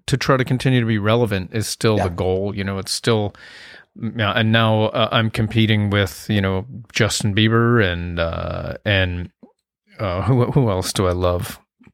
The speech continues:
Speaker 1: Justin Bieber songs, who's ever writing those songs is just so good.
Speaker 2: Yeah.
Speaker 1: But, uh,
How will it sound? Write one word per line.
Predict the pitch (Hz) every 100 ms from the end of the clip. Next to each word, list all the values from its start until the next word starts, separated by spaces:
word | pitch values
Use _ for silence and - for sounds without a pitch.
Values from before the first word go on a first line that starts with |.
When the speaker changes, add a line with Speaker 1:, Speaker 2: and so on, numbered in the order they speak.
| _ _ _ _ _ _ - 143
Speaker 1:
Justin | 160 -
Bieber | 110 107 -
songs, | - 85 85
who's | - 113
ever | 104
writing | 85 87 90
those | 82 87
songs | - 82 78
is | 76 - -
just | - 82
so | - - 98
good. | 76 - 73 - - - -
Speaker 2:
Yeah. | 110 76 - - _ _
Speaker 1:
But, | - 113
uh, | 101